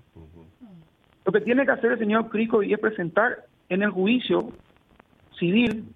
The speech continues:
Speaker 2: que está en los tribunales el pedido de finiquito. Y punto. No hay más nada, no hay nada de qué hablar. Yo,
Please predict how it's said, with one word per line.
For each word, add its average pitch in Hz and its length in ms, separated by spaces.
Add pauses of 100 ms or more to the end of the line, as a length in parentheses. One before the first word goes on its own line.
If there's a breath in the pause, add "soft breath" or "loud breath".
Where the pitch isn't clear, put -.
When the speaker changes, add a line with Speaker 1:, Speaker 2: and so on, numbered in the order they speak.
Speaker 2:
que 170 100
está 185 180
en 214 60
los 226 120
tribunales 190 520 (120)
el 196 100
pedido 240 200
de 247 60
finiquito. 233 600 (1120)
Y 196 80
punto. 220 580
No 196 160
hay 226 120
más 233 160
nada, 226 260
no 208 340
hay 240 80
nada 247 260
de 240 100
qué 233 100
hablar. 220 320
Yo, 226 200